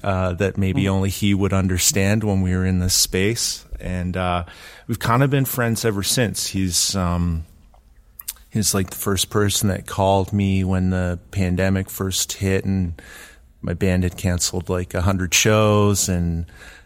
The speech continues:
Speaker 1: yeah, he's just always been, um, kind of a support, which I've always found to be,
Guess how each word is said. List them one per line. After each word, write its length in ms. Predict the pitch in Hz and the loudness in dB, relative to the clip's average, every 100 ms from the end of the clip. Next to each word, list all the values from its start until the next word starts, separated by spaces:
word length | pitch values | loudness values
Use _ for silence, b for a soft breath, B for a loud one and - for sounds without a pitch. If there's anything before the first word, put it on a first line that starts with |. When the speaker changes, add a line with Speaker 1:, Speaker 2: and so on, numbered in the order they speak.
| B - | B 0
Speaker 1:
yeah, 220 | 185 147 | 4 6
he's 240 | 104 95 | 4 2
just 260 | - 98 - | 2 0 2
always 240 | 104 101 | 2 2
been, 640 | - 107 98 95 95 92 92 | 0 2 2 4 4 2 2
um, 840 | 90 90 87 87 87 85 85 85 - - - - - - | 0 0 0 -2 -2 -2 -2 -4 -8 -16 -18 -16 -12 -4
kind 280 | 98 95 | 0 2
of 120 | 90 90 | 0 0
a 60 | |
support, 840 | 85 - 101 - - 117 117 117 - | 0 0 -2 -6 0 4 4 0 -8
which 200 | 92 - | -6 -2
I've 160 | 98 92 | -2 2
always 380 | 104 98 - - - _ - | 2 2 0 -4 -14 _ -8
found 340 | - 98 98 | 0 2 2
to 100 | - | -2
be, 380 | 87 92 90 | -2 -2 -2